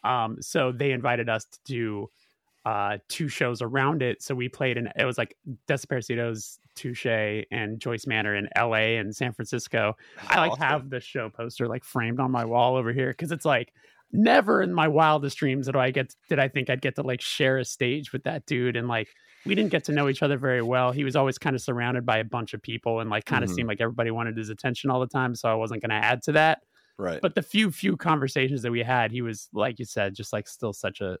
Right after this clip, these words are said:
Speaker 1: such an insanely sweet person that I was like, "It's all I needed." I just needed a hello and a goodbye, and even to hear him f-, say our name on stage, like, "Hey, give it up for," I was like, "Holy shit."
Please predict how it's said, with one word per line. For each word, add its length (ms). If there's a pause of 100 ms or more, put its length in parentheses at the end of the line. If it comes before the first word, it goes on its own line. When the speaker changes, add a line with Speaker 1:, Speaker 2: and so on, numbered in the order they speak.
Speaker 1:
such 260
an 120 (100)
insanely 800
sweet 360
person 520
that 120
I 80
was 160
like, 300 (400)
"It's 80
all 140
I 80
needed." 280
I 80
just 160
needed 240
a 80
hello 380
and 80
a 60
goodbye, 440
and 220 (540)
even 240
to 80
hear 200
him 180
f-, 120 (280)
say 300
our 120
name 260
on 160
stage, 480
like, 240
"Hey, 200
give 180
it 80
up 140
for," 280
I 60
was 120
like, 160
"Holy 480
shit." 380